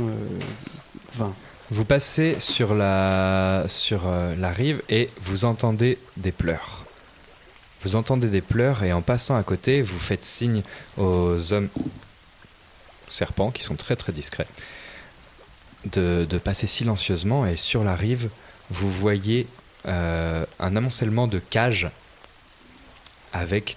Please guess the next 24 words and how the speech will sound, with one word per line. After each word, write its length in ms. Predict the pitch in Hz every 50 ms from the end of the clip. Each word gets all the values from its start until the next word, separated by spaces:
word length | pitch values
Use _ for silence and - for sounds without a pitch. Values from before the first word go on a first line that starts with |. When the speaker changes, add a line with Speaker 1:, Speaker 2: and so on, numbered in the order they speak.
| - 95
Speaker 2:
des 760 | 95 90 87 87 85 85 85 82 82 82 82 82 85 90 92
animaux 400 | 110 120 117 113 104 95 92 - - - - - - - -
enfermés 440 | 110 104 - - 117 107 110 113 107
dedans 320 | 98 95 87 87 92 98 - - - - - - - - - - - - - - - - - - - - - -
et 340 | 107 107 110 113 - - - - -
des 1160 | 98 90 85 98 95 92 90 90 90 87 87 87 87 87 85 85 85 85 85 85 85 85 85 85 82 87
ossements 480 | 113 117 117 - - - 107 110 - - -
et 60 | - 90
des 540 | 82 90 85 85 85 85 82 82 85 85 - -
cadavres 600 | - 107 101 107 104 110 113 104 87 82 78 - - - - - - - - - - - -
tout 180 | - 139 127
autour 300 | 120 107 - - 123 113
de, 440 | 101 101 90 87 87 87 87 87 87 80
de 80 | - 92
cette 300 | 87 - - 87 - -
cage. 320 | - 101 107 120 110 95 - -
Et, 240 | 90 92 98 98 92
euh, 300 | 82 78 78 78 78 78 71 - - - - - -
et 380 | - 92 90 90 85 82 82 82 80 - - - - - - - -
dans 160 | - 87 85
une 180 | 85 92 123 135
de 80 | 123 107
ces 160 | - - 90
cages, 340 | - 98 95 101 104 98